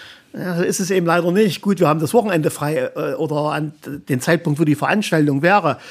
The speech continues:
Aber es muss die ganze Geschichte reorganisiert werden, ne? Und das ist nicht ganz ohne.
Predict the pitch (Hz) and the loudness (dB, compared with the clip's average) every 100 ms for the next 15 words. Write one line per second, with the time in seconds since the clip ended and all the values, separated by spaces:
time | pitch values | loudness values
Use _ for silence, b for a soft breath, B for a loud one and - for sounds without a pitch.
0 | B B 143 214 - 165 - 165 190 196 | B B -2 -2 -4 -8 -8 -8 -6 -6
1 | 143 - - 156 170 143 147 139 139 - | -6 -8 -8 -6 -4 -6 -6 -6 -6 -8
2 | 180 131 127 123 151 147 135 131 131 - | -10 -12 -10 -10 -10 -10 -10 -12 -12 -10
3 | - - - _ - 160 170 151 139 135 | -12 -14 -18 _ -12 -8 -6 -4 -6 -8